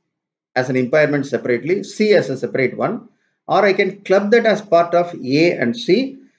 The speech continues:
B, D and E can be clubbed together. That is what we are saying. Ind A S one zero six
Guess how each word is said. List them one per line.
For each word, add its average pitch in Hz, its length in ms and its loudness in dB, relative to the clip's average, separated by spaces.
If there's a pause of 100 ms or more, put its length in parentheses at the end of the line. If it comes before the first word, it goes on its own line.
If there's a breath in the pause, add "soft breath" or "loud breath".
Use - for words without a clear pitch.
(360 loud breath)
B, 214 280 4
D 208 220 4
and 156 160 2
E 170 220 2
can 151 240 0
be 170 80 0
clubbed 139 320 -2
together. 107 400 -2
That 135 180 2
is - 100 -8
what 160 360 2 (240)
we 185 140 2
are 185 100 4
saying. - 480 2 (920)
Ind 208 240 4
A 262 60 6
S 262 160 2
one 190 200 4
zero 202 200 2
six 208 300 -4